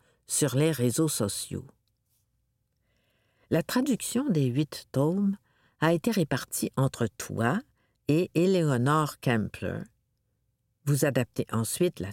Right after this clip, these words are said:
totalité pour les marchés nord-américains et franco-européens. Pourquoi offrir deux versions ? Au début, on prévoyait faire une seule version en essayant de la rendre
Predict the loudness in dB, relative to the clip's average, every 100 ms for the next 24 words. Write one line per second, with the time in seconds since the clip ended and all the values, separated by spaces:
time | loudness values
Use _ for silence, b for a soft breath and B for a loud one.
0 | -2 -2 2 0 2 0 0 0 0 -2
1 | -2 0 2 0 -2 -2 2 4 4 2
2 | 2 0 -2 -6 -2 -2 0 0 -2 0
3 | 0 0 0 -2 -2 _ -2 2 -2 0
4 | -2 -2 -6 b b b b b -6 -6
5 | -2 0 0 0 -2 -2 0 0 2 2
6 | 2 0 -2 -4 -6 -2 -2 -4 -10 _
7 | _ _ _ _ _ _ _ _ _ _
8 | _ _ _ _ -2 2 2 2 2 2
9 | 2 0 0 0 0 0 0 0 -2 0
10 | 0 0 -2 -4 -4 0 0 0 b b
11 | b b 0 2 2 0 2 2 2 0
12 | -2 -2 -2 0 -2 -6